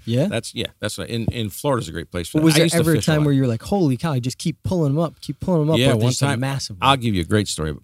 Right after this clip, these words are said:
Speaker 2: Paul, uh, Paul Palmer from, uh, Casa Fernandez, who runs, uh, uh, uh, the Aganorsa in America right there. Him and myself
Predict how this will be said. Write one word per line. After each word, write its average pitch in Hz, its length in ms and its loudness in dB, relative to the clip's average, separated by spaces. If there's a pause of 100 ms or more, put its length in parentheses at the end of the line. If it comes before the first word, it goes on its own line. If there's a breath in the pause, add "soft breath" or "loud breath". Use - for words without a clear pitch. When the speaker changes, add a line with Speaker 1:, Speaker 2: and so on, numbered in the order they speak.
Speaker 2:
Paul, 131 300 2 (200)
uh, 80 340 -8
Paul 131 240 -2
Palmer 101 360 0
from, 85 320 -6
uh, 67 240 -10 (260)
Casa 90 260 -6
Fernandez, 78 520 -8
who 80 100 -10
runs, 80 320 -6
uh, 71 200 -4 (120)
uh, 60 60 -8
uh, - 960 -14
the 85 100 -8
Aganorsa 87 720 -4
in 82 120 -6
America 80 460 -6
right 78 180 -8
there. 69 180 -8 (560 loud breath)
Him 120 240 0
and - 220 -6
myself 90 600 -2